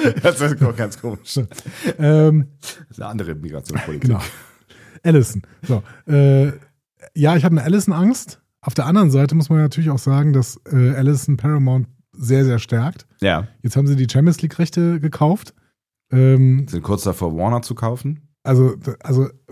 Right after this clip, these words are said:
Speaker 2: Paramount wird sehr, sehr groß werden unter,
Speaker 1: <clears throat>
Speaker 2: unter Allison. Die Frage
Speaker 1: Ja.
Speaker 2: ist halt wirklich, wie viel Einfluss nimmt der Typ, äh, auf den Inhalt?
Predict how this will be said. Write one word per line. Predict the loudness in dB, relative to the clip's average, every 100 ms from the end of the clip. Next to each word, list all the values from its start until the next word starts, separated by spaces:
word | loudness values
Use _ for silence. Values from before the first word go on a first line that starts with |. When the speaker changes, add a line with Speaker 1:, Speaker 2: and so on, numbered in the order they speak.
| -20
Speaker 2:
Paramount | -2 2 4 4
wird | 2 2
sehr, | 4 4
sehr | 4 2
groß | 2 -2 -2
werden | -4 -2 -2
unter, | -4 0
Speaker 1:
<clears throat> | 2 4
Speaker 2:
unter | 2 0
Allison. | -2 0 0
Die | 0
Frage | 0 0
Speaker 1:
Ja. | 0
Speaker 2:
ist | 0
halt | 0
wirklich, | 0 0 -2 0
wie | 0
viel | 2
Einfluss | 2 0 0 -2 -2 -10 _ _ _ _ 2
nimmt | 4
der | 4
Typ, | 2 2 0 -2
äh, | 2 4
auf | 4 0
den | 0
Inhalt? | 6 6 6